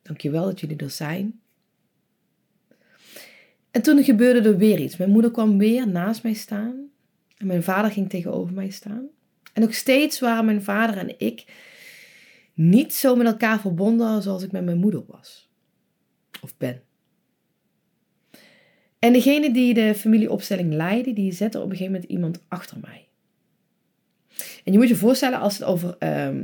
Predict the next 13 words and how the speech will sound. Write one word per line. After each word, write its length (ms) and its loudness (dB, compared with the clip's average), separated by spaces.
familieopstellingen 880 0
gaat, 200 -6
het 120 -8
gaat 380 -8
over 280 0
de 100 -2
juiste 400 -4
plek 240 -6
innemen 640 -8
in, 340 -6
in 320 2
je 360 -6
familielijn. 760 0